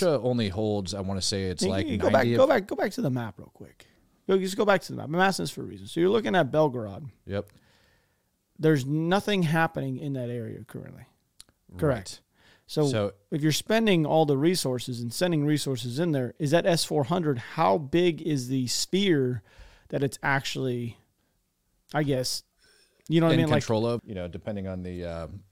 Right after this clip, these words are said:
Speaker 1: what do you wanna say, the version of missiles and whatnot they have on there. So three hundred eighty kilometers with a ceiling of ninety-eight thousand feet.
Speaker 2: Wow, so
Speaker 1: So
Speaker 2: pretty much
Speaker 1: that's
Speaker 2: shoots into
Speaker 1: pretty
Speaker 2: space.
Speaker 1: big. Yeah, it's huge.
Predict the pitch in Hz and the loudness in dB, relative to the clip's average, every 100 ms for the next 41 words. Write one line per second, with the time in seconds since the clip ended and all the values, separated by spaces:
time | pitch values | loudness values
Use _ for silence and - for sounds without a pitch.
0 | _ - 98 90 82 85 69 120 110 82 | _ -10 -6 -6 -6 -8 -12 -12 -8 -8
1 | 76 - 92 92 85 92 80 76 76 _ | -10 -18 -10 -8 -8 -8 -8 -10 -14 _
2 | _ _ - 90 90 82 78 80 80 76 | _ _ -14 -10 -10 -12 -12 -12 -12 -10
3 | 80 85 85 80 80 80 92 82 82 - | -10 -8 -10 -12 -12 -10 -8 -8 -10 -14
4 | _ 98 104 107 104 92 92 95 82 92 | _ -6 -4 -2 -4 -4 -4 -6 -8 -10
5 | 90 95 101 104 - - - 87 85 82 | -8 -6 -6 -6 -8 -14 -10 -8 -6 -8
6 | 82 _ _ 104 87 82 78 - 95 90 | -10 _ _ -10 -8 -8 -8 -8 -6 -6
7 | 92 90 - 82 78 80 85 82 76 76 | -6 -8 -8 -10 -10 -10 -10 -10 -12 -12
8 | 73 73 - - 78 - - _ _ - | -12 -14 -20 -16 -16 -16 -20 _ _ -20
9 | - _ _ 175 156 90 180 185 143 - | -20 _ _ -2 0 0 4 2 2 0
10 | - 175 147 131 - 131 107 - 85 69 | -2 0 0 0 -2 -4 -4 -6 -6 -10
11 | 76 - - 82 71 - - - - | -16 -18 -10 -8 -6 -8 -10 -14 -20